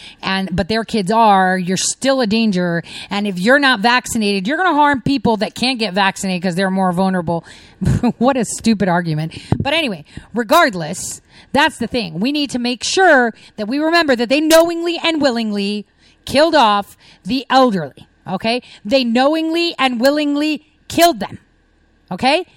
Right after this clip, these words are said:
That's murder. That is called murder. Speaking of murder, you know, Justice, uh, Roberts is showing his true colors on where he sits on what fence and what kind of, uh, uh, things are going on. Apparently,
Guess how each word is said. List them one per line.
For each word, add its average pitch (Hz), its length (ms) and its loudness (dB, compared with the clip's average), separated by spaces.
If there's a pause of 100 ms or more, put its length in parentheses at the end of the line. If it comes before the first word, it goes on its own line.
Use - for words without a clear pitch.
(260)
That's 226 180 -4
murder. 262 320 -2 (380)
That 247 160 2
is 262 100 -4
called 247 300 4
murder. 214 260 2 (320)
Speaking 320 600 2
of 339 240 6
murder, 233 1040 6 (320)
you 226 140 2
know, 190 480 4 (340)
Justice, 349 920 0
uh, 262 320 2
Roberts 262 600 2
is 233 280 -2
showing 302 320 4
his 233 140 0
true - 220 2
colors 269 440 2
on 190 160 4
where 226 140 2
he 240 140 0
sits - 320 -4
on 196 180 2
what 220 180 0
fence 277 320 0 (440)
and 190 220 2
what 269 180 4
kind 247 300 2
of, 196 220 4
uh, 180 240 4 (400)
uh, 170 180 4
things 302 340 2
are 226 80 4
going 247 300 4
on. 277 220 4
Apparently, 277 640 2